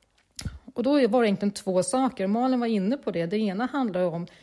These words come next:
mina kunskaper, mina Mac-kunskaper <laughs> helt och hållet. Jag var ju ny där, så jag fick, fick ju lära mig. Men sen handlar det också om den struktur jag var inne i. Så hur lätt var det att föra över saker och ting? Hur lätt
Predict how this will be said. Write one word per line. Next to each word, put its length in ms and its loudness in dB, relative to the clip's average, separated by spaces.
mina 300 2
kunskaper, 800 -2
mina 260 0
Mac-kunskaper 1300 -4
<laughs> 60 -6
helt 240 -6
och 60 0
hållet. 280 0
Jag 100 -2
var 80 -4
ju 140 0
ny 280 2
där, 240 -6
så 120 -4
jag 80 -2
fick, 140 -2
fick 160 -4
ju 100 0
lära 380 0
mig. 280 -8
Men 100 2
sen 300 2
handlar 420 2
det 100 2
också 440 -2
om 380 0
den 220 -2
struktur 760 0
jag 220 -2
var 160 -6
inne 360 -2
i. 180 -4
Så 120 -4
hur 140 -2
lätt 380 -2
var 140 2
det 60 4
att 60 -4
föra 280 -2
över 420 0
saker 440 -4
och 60 -12
ting? 180 -8
Hur 140 -2
lätt 280 -2